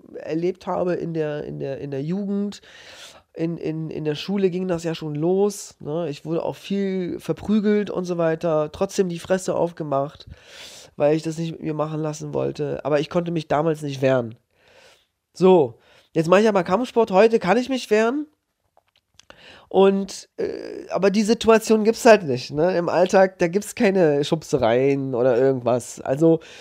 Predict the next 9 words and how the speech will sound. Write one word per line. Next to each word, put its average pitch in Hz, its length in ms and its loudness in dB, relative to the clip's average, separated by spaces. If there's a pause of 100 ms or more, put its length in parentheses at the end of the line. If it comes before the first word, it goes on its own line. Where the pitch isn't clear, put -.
(280)
äh, 160 100 -4
äh, 151 800 -4
das 156 200 -4
heißt, 175 380 -2 (720)
das, 180 260 -6
das 180 220 0
ist 202 100 -6
vom 190 260 0
Tisch, - 460 2